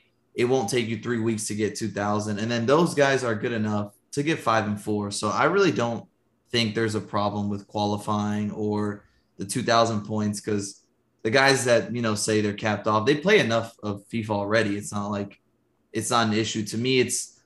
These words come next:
the lower division, super casual guys. Those guys don't play the game much, and I don't really think it bothers them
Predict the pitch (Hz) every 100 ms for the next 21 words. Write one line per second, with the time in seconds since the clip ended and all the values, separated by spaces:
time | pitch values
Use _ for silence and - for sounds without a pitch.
0 | _ - 110 123 127 120 117 123 117 120
1 | 107 - 131 113 120 117 113 110 113 110
2 | 113 110 107 175 165 143 113 120 107 117
3 | 104 104 101 101 101 95 - - 113 104
4 | 104 110 117 110 113 107 107 104 95 -
5 | 104 104 104 107 104 104